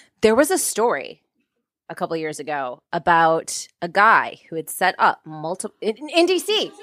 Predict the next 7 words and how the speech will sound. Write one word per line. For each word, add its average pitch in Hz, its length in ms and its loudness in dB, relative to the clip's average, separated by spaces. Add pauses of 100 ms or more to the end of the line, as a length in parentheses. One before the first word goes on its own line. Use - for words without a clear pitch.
(1900)
Yeah. 285 440 0 (1600)
Yeah, 330 200 2 (280)
multiple 403 1000 0 (180)
dates 320 640 -2 (320)
in 311 220 2
one 330 260 4
night. 302 300 2